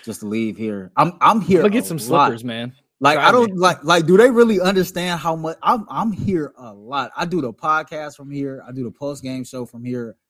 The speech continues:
Speaker 1: I watch the Browns game from, from here.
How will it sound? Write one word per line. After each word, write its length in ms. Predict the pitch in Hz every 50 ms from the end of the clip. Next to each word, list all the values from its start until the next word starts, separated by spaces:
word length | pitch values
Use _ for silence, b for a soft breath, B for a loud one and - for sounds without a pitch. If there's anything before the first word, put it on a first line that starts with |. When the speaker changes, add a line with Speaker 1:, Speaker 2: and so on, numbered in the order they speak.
| _ _ _
Speaker 1:
I 80 | 120 131
watch 240 | 147 151 147 135 -
the 80 | - 107
Browns 420 | 95 117 120 131 139 135 131 117
game 280 | 120 120 123 120 113 104 _
from, 300 | - 127 131 135 131 127 _ _ _
from 220 | 127 135 135 135
here. 320 | 127 127 139 143 143 139